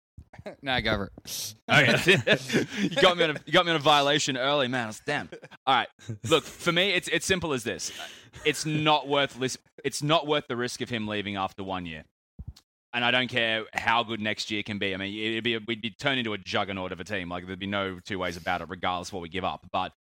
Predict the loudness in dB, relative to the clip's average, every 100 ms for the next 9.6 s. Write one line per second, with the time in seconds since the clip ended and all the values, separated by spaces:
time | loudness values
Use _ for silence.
0 | _ -4 2 2 2 0 0 -2 -2 -6
1 | -2 0 0 0 -2 -4 -8 -6 -4 -4
2 | -4 -4 -2 -2 -2 -2 -2 -2 -4 -4
3 | -2 -2 0 0 0 -4 -8 _ _ _
4 | _ _ _ _ -4 0 0 0 -4 0
5 | 0 0 -2 0 0 -2 -4 -6 -2 0
6 | 0 -2 0 2 2 2 0 -2 -2 0
7 | 0 0 -6 -6 -8 -2 0 0 -2 -4
8 | -2 -2 -4 -2 -2 -2 -6 -8 -6 -6
9 | -4 -6 -8 -14 -20